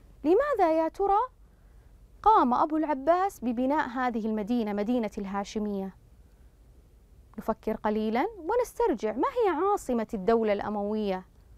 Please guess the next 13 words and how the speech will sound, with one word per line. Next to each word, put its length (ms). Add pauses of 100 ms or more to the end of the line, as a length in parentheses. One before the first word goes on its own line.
(300)
أحسنتم، 480
إذن 220
الدولة 400
الأموية 540
كانت 460
عاصمتهم 680
دمشق، 460 (640)
وأبو 320
العباس 720
بنى 360
مدينة 500
الهاشمية 720
لماذا؟ 500